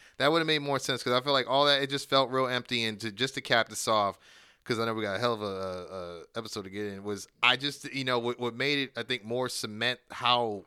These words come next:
weird it was, was I saw a bunch of photos after the fact where he's just kinda chilling in his garb in the locker room, having a long stare, and it just feels like in, in, like, almost every photo he's taken, like, I see one with Jeff Hardy and Sasha,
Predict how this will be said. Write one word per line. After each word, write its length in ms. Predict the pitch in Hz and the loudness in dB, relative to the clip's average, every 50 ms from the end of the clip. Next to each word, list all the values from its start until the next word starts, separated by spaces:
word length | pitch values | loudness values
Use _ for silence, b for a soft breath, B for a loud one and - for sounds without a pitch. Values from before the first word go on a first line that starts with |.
| _ _ | _ _
weird 260 | 92 104 151 208 233 | -10 -6 -6 -4 -2
it 120 | 196 120 92 | -2 -4 -2
was, 320 | 95 101 104 101 98 95 | -4 -4 -4 -4 -4 -6
was 220 | 110 104 98 - b b b b b b b | -6 -8 -8 -8 b b b b b b b
I 80 | - 131 | -8 -6
saw 200 | 139 - 180 170 | -4 -2 -2 -2
a 40 | 156 123 | -2 -2
bunch 280 | 113 143 156 170 - | -2 -4 -4 -2 -4
of 100 | 160 127 | -6 -6
photos 680 | - - 127 135 175 190 170 131 120 107 98 98 - - - _ - | -6 -8 -4 -4 -2 0 2 2 2 0 -2 -4 -6 -8 -8 _ -2
after 400 | 143 160 160 160 - - 131 117 | 0 0 0 0 -2 -2 0 0
the 100 | 107 101 | 0 -2
fact 300 | - 113 110 113 117 - | -2 0 0 0 0 -2
where 80 | 117 117 | -6 -8
he's 200 | - 165 170 - | -8 -12 -8 -6
just 180 | - - - | -6 -6 -6
kinda 220 | - 202 208 196 185 | -6 -4 -4 -4 -4
chilling 540 | - - - - 180 196 208 196 190 180 160 - | -4 -4 -4 -2 -2 0 0 0 0 -2 -4 -4
in 120 | 151 160 170 | -4 -2 -2
his 200 | 170 170 147 135 | -2 -4 -6 -2
garb 560 | 117 139 151 185 202 196 196 185 175 160 151 b b b b b b b b b _ | 0 4 6 8 8 8 6 6 4 0 -6 b b b b b b b b b _
in 120 | 185 185 151 | -6 -4 -2
the 80 | 123 | -2
locker 360 | 120 127 180 208 208 208 208 190 | 0 0 0 0 0 -2 -4 -2
room, 300 | 185 190 190 185 185 185 | 0 0 0 0 -2 0
having 300 | 180 175 160 156 147 131 | 2 4 4 4 2 0
a 40 | |
long 320 | 123 131 143 160 170 170 165 | 0 0 2 2 2 0 -2
stare, 320 | - - - 175 180 180 | -4 0 2 4 4 4
and 80 | 180 175 | 4 2
it 100 | 170 147 | -2 -2
just 220 | 160 165 - - | -2 -4 -4 -2
feels 300 | - 180 175 175 165 147 | 2 2 2 2 4 4
like 160 | 170 156 139 | 4 4 6
in, 120 | 143 160 156 | 4 2 0
in, 100 | 143 160 | 0 -2
like, 140 | 156 147 131 | -4 -2 -2
almost 200 | 151 165 160 - | -2 -4 0 2
every 200 | 170 160 165 175 | 2 0 0 -2
photo 340 | 160 - 170 160 156 156 165 | -4 -2 0 2 2 2 0
he's 180 | 165 160 151 - | -2 -2 -6 -2
taken, 260 | - 170 151 147 143 | 0 2 2 2 0
like, 180 | 143 139 123 113 | -2 -4 -4 -4
I 40 | 135 | -4
see 140 | - - 156 | -6 -6 -6
one 140 | 147 131 | -6 -6
with 140 | 113 107 90 | -8 -8 -10
Jeff 160 | 95 95 - | -12 -12 -12
Hardy 460 | - - 165 160 160 160 160 156 147 139 | -8 -2 0 2 2 2 2 0 -2 -4
and 80 | 123 117 | -6 -4
Sasha, 460 | - - 151 151 151 - - 160 151 | -2 0 2 2 0 0 0 -2 -2